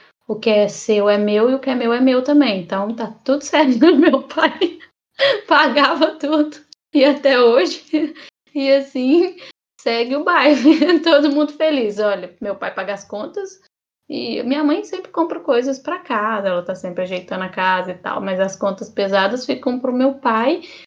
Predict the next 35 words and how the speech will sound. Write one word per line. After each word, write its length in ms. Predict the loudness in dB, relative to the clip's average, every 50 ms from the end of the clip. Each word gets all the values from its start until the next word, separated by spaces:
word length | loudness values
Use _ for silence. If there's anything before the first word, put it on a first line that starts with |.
| _ _ _
e 360 | 0 0 2 2 2 2 0
isso 200 | 0 0 2 2
não 260 | 4 6 6 6 4
é 80 | 4 4
uma 240 | 4 4 2 0 0
coisa 340 | 0 2 2 2 2 0 -4
que 220 | -4 -2 0 0
era 280 | 2 2 2 2 2 2
um 260 | 2 2 2 2 2
assunto 680 | 2 0 0 -2 -4 -8 -8 -6 -2 0 0 2 4
em 100 | 2 2
pauta 420 | 2 2 0 0 0 0 0 -2 -4
ou 60 | -4
que 120 | -4 -4
era 140 | -4 -4 -4
um 100 | -4 -6
problema. 500 | -2 0 0 0 0 -2 -2 -4 -4 -4
Ele 140 | -4 -4 -4
gostava 720 | 0 0 0 -2 -2 -8 -6 -2 0 0 0 0 0 -2
que 80 | -4 -4
fosse 240 | -6 -8 -6 -6 -8
assim, 260 | -10 -8 -8 -8 -8
ele 140 | -8 -10 -8
gosta 380 | -4 -4 -4 -4 -4 -8 -8
de 100 | -8 -8
cuidar 720 | -6 -2 0 0 0 0 -2 -2 -2 0 0 0 0 0 -2
e 60 | -4
de 120 | -6 -6
garantir 920 | -2 0 0 0 0 -2 -2 -6 -8 -8 -6 -4 -4 -2 -2 -2 -4 -6 -10 -18 -20 -20 _ _ _ _ _
e 160 | -4 -4 -2
de 120 | -2 -4 -2
prover 500 | 0 2 4 4 4 2 0 2 2 0
a 40 | 0
família, 680 | 0 -4 -4 -4 -4 -4 -2 -2 -2 -2 0 0 -2 -2
sempre 340 | -2 -6 -8 -8 -8 -14